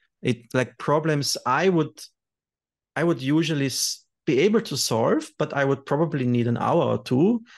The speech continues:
and do research. And then in a mob, you have people with different ex-, uh, with, with, with different, uh, kinds of knowledge and different ideas. And,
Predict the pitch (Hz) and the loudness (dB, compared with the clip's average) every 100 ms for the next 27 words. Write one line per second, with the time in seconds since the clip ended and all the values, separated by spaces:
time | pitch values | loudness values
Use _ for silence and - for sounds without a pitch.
0 | - 123 120 123 117 - 139 175 - 151 | -8 0 0 2 -2 -4 -2 -2 2 2
1 | 196 - - - _ - - _ _ - | 2 -2 -6 -14 _ -20 -20 _ _ 0
2 | 127 139 135 135 - _ - 131 143 131 | 2 2 2 0 -2 _ -4 0 2 2
3 | 120 165 - _ _ _ _ _ _ _ | 2 0 -4 _ _ _ _ _ _ _
4 | - 127 120 117 147 147 143 - 131 117 | -8 -2 0 0 -2 0 -2 -2 -4 -2
5 | 151 147 151 131 123 - - - - - | -4 0 0 2 2 -2 -4 -6 -6 -8
6 | _ _ - 120 113 113 107 113 _ _ | _ _ -4 -2 0 0 -2 -4 _ _
7 | _ _ _ 131 120 120 - 117 - 185 | _ _ _ -8 -4 -6 -4 -8 0 0
8 | 185 151 139 - 127 120 117 117 - - | 2 0 0 -2 0 2 0 -4 -8 0
9 | 139 131 - 123 135 175 131 190 - 123 | 2 2 2 2 4 4 4 2 0 -2
10 | 120 143 135 117 117 117 170 123 160 - | -2 -2 -2 0 -2 -2 0 2 2 0
11 | - - - - - _ 127 123 123 123 | -2 -8 -20 -20 -20 _ -2 2 4 2
12 | - | -2